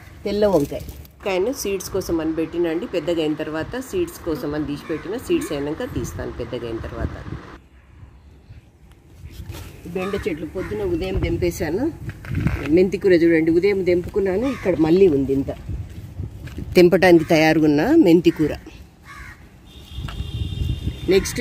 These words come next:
ఈ పొప్పాయి చెట్లు వేసాము. ఇవి ఒక six months అయితే పొప్పాయిలు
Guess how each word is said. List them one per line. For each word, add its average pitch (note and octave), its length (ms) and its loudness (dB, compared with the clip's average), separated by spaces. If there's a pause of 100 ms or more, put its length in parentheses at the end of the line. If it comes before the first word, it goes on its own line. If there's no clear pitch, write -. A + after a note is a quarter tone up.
ఈ F#3+ 40 0
పొప్పాయి G#3 480 0
చెట్లు G3 220 2
వేసాము. F3+ 560 2
ఇవి D4 160 -2 (640)
ఒక F3 160 2 (120)
six F#3+ 280 0
months F#3 280 4
అయితే G3 160 -4 (100)
పొప్పాయిలు F#3 420 0